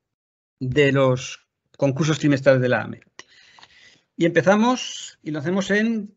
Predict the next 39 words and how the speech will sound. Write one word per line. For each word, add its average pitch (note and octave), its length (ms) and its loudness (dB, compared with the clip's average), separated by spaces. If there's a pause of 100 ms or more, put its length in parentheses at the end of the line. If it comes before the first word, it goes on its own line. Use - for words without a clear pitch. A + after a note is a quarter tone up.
Cataluña, C#3+ 600 0
como B2 180 -10
casi D#3+ 240 -2
no E3 120 0
podía D#3 220 2
ser E3 460 0 (320)
de D#3 140 -2
otra E3 180 4
manera, E3+ 360 2
porque C#3 360 -4
es - 280 -10 (180)
lo C3+ 160 -6
que D3 80 -6
suele D3 180 -2
ocurrir, A#2+ 320 -8
con D#3 140 -2
esta D#3+ 220 0
fotografía. A#2+ 580 -4 (720)
Amanecer D3+ 680 0
vestido D#3 380 0
de D3+ 100 2
blanco F3 560 -2
de C3+ 680 -8 (520)
una E3+ 220 0
concursante C#3+ 520 -4
habitual, D3+ 420 0
Carmen D#3 320 0
Molís C#3 420 -4
Vidal, C3 440 -4
que - 120 -10
además C3 420 -8
está, C#3 380 -4
creo, C3+ 400 -2
aquí C3 300 -6
en C3 140 -2
el, A2 460 -8 (840)
en C#3+ 120 -2
el C#3 120 2
evento. F3 580 2